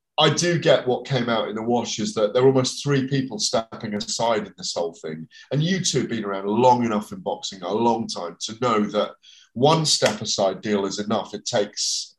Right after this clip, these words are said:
a lot. But to get a kind of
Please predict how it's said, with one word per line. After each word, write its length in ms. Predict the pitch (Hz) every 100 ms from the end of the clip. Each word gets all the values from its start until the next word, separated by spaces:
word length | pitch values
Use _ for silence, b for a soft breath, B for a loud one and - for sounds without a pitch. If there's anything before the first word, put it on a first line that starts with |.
| -
a 100 | 104
lot. 380 | 110 107 76 - _ _ _ _ _ _ b b b b -
But 100 | 120
to 100 | 131
get 320 | 135 123 - - _ _ _ _ -
a 40 |
kind 240 | - 139 123
of 260 | - -